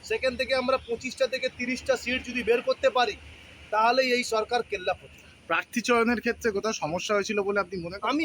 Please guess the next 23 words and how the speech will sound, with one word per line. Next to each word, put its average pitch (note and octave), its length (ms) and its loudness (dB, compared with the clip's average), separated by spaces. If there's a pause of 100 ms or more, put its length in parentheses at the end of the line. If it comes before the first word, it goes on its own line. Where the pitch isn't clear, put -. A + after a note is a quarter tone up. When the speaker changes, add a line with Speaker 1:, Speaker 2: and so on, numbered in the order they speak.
Speaker 1:
এ - 40 8
বিষয়ে G#3 300 0
কোনো A3 120 -2
কথা C#3+ 200 -4
বলবো B2+ 260 -12
না। A3+ 120 2 (600)
প্রার্থী E3+ 320 -4
চয়ন G#3 340 2 (500)
সেন্ট্রালের A3 580 0 (680)
ভোট, C4 240 6 (420)
সেন্ট্রাল F#3 340 0
করেছে A3+ 360 4 (100)
এবং A3 220 2
আমাদের G3 300 2
উপরের G#3 320 -2
নেতৃত্বরা G3 520 -2
সবাই D3+ 220 -6 (100)
করেছে, G#3 280 -6 (720)
সেখানে A#3 320 0
আমি G3 200 -2
বলতে F3 300 -8
পারবো D3 260 -4
না। A#3+ 100 -6